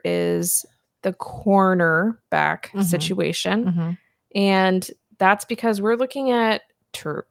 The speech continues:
Speaker 1: Tariq Woolen and Kobe
Speaker 2: Mm-hmm.
Speaker 1: Bryant, which are rookies that we
Speaker 2: Yep.
Speaker 1: drafted.
Speaker 2: Brand
Speaker 1: They
Speaker 2: new.
Speaker 1: fell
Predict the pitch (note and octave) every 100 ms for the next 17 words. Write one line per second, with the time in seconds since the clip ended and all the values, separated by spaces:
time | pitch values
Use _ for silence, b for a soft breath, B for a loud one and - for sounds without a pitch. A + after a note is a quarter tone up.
0 | - - F3+ F3+ F#3 E3 F3 A3+ G#3 F3+
1 | F3+ F3 F3 E3 E3+ A#3+ G#3 F#3 - F3+
2 | F3+ E3+ E3+ - _ _ _ _ _ F#3
3 | E3 - G3+ F#3+ F3 F#3+ F#3 F3 E3+ G3
4 | G3+ - b b - F3+ G#3 A3+ F#3+ F#3+
5 | F#3+ E3 C3+ E3